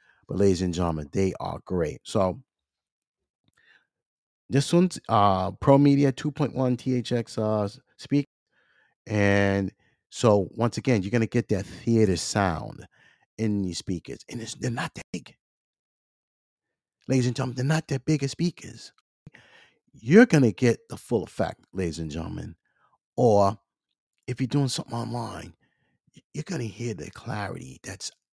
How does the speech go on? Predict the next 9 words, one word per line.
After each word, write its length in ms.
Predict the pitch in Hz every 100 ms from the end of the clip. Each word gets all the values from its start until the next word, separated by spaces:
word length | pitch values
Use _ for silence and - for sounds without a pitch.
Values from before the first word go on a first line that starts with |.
| _
in 360 | - 120 117 104 - _ _ -
the 500 | 95 92 90 87 85 _ _ _ _ - _ -
sound 220 | 113 101
that 140 | 85 -
comes 340 | - 101 92
out 180 | 90 65
of 40 |
these 140 | 73 -
speakers. 500 | 85 76 65 -